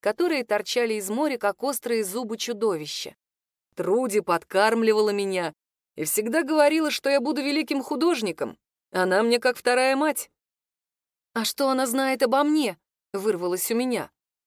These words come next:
"Все знает. У меня от Труди нет секретов. Хотя в последнее время я нечасто здесь появляюсь, но ценю и берегу наши отношения". "Она была не очень мила со мной", не удержалась я снова.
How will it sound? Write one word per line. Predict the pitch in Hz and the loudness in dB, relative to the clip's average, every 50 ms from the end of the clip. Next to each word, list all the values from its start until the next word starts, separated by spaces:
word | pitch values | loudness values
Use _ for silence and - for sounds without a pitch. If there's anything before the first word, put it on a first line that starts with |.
| _ _ _ _ _ _ _ _ - | _ _ _ _ _ _ _ _ -14
"Все | - - - - 175 190 233 | -10 -8 -4 0 4 4 4
знает. | 240 254 285 294 302 294 277 240 - - - - _ _ _ _ | 4 4 2 2 2 2 2 0 -2 -4 -10 -20 _ _ _ _
У | - 165 | -6 -4
меня | 180 196 226 285 320 339 | 0 0 2 2 2 0
от | 320 - | 0 0
Труди | - 330 330 320 294 311 | 0 2 2 2 2 2
нет | 311 349 370 - | 0 0 0 0
секретов. | - 233 196 - 185 180 147 - 110 - - _ _ _ _ _ _ | 0 -2 -2 0 0 -2 -2 -2 -6 -14 -16 _ _ _ _ _ _
Хотя | - - 226 180 - 226 214 | -4 -2 0 2 2 2 0
в | - | 2
последнее | - 202 208 - 226 233 240 208 220 214 208 | 0 0 0 2 0 0 2 2 2 2 2
время | 208 233 277 277 233 | 2 2 2 2 0
я | 190 190 | 0 0
нечасто | 196 202 190 - 285 339 - - 233 | -2 -2 -2 -2 -2 -2 0 0 0
здесь | 208 175 180 202 180 | 0 2 2 0 0
появляюсь, | - - 180 185 165 170 202 262 302 285 247 - - - _ _ _ - | 0 -2 -2 0 2 2 2 2 2 0 -2 -4 -6 -8 _ _ _ -10
но | - - 185 202 | -4 -2 -2 0
ценю | - - - 208 196 190 208 247 294 | 0 0 0 0 0 2 0 2 2
и | 285 226 | 0 -2
берегу | 175 160 190 190 185 175 165 214 294 349 | -2 -2 -2 -2 -2 -2 -2 0 0 2
наши | 339 269 214 185 - - 170 | 2 2 0 -2 -2 -2 -2
отношения". | 165 160 - 185 202 220 - - 269 240 180 151 139 101 - _ _ _ _ _ _ _ _ _ _ _ _ _ _ _ _ _ | -2 -2 -2 -2 -2 0 0 -2 -2 -2 -2 -4 -6 -8 -12 _ _ _ _ _ _ _ _ _ _ _ _ _ _ _ _ _
"Она | - - 262 262 254 | -6 -4 -2 -2 -2
была | 233 226 240 247 240 | 0 2 2 2 2
не | 240 254 269 | 2 2 2
очень | 269 269 254 - - 226 | 2 0 0 -2 -2 -2
мила | 208 208 208 208 196 196 | -2 0 2 2 2 2
со | 196 - 208 | 2 0 0
мной", | 214 220 214 196 185 175 - _ _ _ _ _ _ - | 0 0 0 0 -2 -2 -6 _ _ _ _ _ _ -2
не | 214 214 202 | -2 0 0
удержалась | 196 180 214 208 196 190 196 175 170 180 175 - | 0 0 0 0 0 0 0 0 0 0 0 0
я | 202 214 | 0 0
снова. | 208 - 254 247 226 175 156 147 | 0 0 0 0 0 0 -2 -6